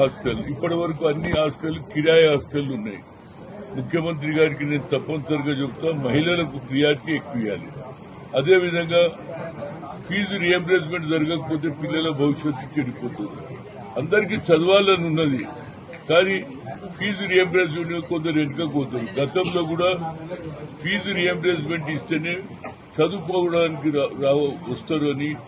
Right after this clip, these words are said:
మహాత్మా జ్యోతిరావు పూలే ఆలోచనను ఆర్ కృష్ణయ్య గారు ఇంప్లిమెంట్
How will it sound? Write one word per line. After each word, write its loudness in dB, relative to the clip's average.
మహాత్మా 2
జ్యోతిరావు 2
పూలే -2
ఆలోచనను -2
ఆర్ 4
కృష్ణయ్య -4
గారు 0
ఇంప్లిమెంట్ -4